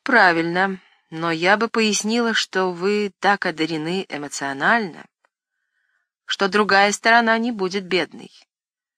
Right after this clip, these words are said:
хотя, конечно, более слабой по естественному закону противоречий. Но мы говорим отвлечённо, а мне нужно вас по спешному делу,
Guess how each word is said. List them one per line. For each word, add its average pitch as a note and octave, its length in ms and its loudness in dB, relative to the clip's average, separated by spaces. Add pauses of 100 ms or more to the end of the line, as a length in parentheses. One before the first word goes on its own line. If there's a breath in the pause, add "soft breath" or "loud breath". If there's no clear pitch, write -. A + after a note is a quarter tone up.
(160)
хотя, D#3+ 280 -4
конечно, F3+ 380 -4
более G3+ 300 -2
слабой B3 640 0 (320 soft breath)
по - 80 -8
естественному D3 680 -6
закону E3+ 400 -2
противоречий. G#3 880 -4 (1600 loud breath)
Но C4 280 6
мы A#3+ 180 2
говорим A3 320 2
отвлечённо, B3+ 880 0 (100)
а G3 160 4
мне A3+ 220 0
нужно B3 380 -2
вас G#3 280 0
по E3+ 140 -4
спешному F3+ 580 -4
делу, C3+ 380 -6